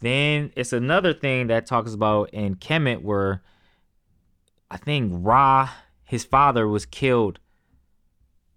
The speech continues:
No, Heru's father. Uh, what's his name? It's, it's Osiris and Osar. No, Osiris the Kemet. I can't remember quite how it is, but the dad was killed by Set,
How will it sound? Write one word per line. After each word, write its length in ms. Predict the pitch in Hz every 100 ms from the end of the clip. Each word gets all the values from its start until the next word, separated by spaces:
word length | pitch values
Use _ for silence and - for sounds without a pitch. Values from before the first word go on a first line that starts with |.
| _
No, 160 | 123 104
Heru's 420 | 147 165 170 -
father. 500 | 120 113 107 104 101 _ _ _ _ _ _ _ _
Uh, 100 | -
what's 220 | 104 120
his 140 | 113 101
name? 200 | 92 85 - _
It's, 160 | 117 120
it's 180 | 139
Osiris 600 | 120 117 - 165 180 175 139
and 260 | 120 113
Osar. 560 | - 107 107 110 85 85 _ _
No, 240 | 110 95 92 _ _ _
Osiris 420 | 101 - 127 123
the 80 | 98
Kemet. 380 | - 117 98 90
I 60 |
can't 240 | 139 311 247
remember 380 | 220 208 131 101
quite 260 | - 160
how 220 | 147 135
it 60 | 127
is, 160 | 113 98 - -
but 260 | 135 143 - 139
the 180 | 117
dad 340 | 110 147 190 180
was 120 | 151
killed 460 | - 180 175 165 - _ _ _ _ -
by 140 | 107
Set, 480 | - - 151 -